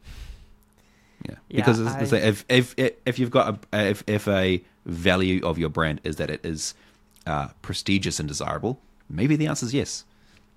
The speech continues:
Speaker 1: Maybe it's no.
Speaker 2: Right. I think it's, it's
Speaker 1: Mm.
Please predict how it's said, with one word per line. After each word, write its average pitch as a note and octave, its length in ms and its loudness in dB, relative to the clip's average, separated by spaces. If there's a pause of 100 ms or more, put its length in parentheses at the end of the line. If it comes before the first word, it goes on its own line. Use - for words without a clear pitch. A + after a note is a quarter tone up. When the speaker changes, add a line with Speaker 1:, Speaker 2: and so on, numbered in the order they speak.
(480)
Speaker 1:
Maybe - 260 -12
it's - 180 -14
no. - 140 -8 (720)
Speaker 2:
Right. A#2 400 -12
I - 100 -6
think E3 300 -4
it's, - 280 -8
it's C3+ 420 -8
Speaker 1:
Mm. G#2 40 -16